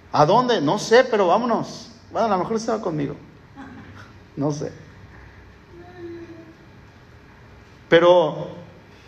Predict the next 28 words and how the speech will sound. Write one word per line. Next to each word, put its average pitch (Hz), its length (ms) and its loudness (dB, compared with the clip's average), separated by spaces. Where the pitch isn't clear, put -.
a 143 80 2
veces 151 260 0
las 196 160 4
cosas 180 320 -2
no 175 120 -2
tienen 202 300 -4
sentido. 185 520 -4
Y 147 80 4
así 147 220 4
actuó 190 260 2
el 190 80 2
Señor. 196 300 2
O 196 40 2
sea, 202 220 2
¿por - 160 2
qué 214 120 2
José 220 600 2
tenía 196 340 2
que 202 120 2
bajar 185 600 2
y, 175 260 -2
y - 20 -2
mostrarse 180 640 2
como 180 220 2
un 208 80 0
discípulo 214 500 0
del 180 160 2
Señor 185 420 2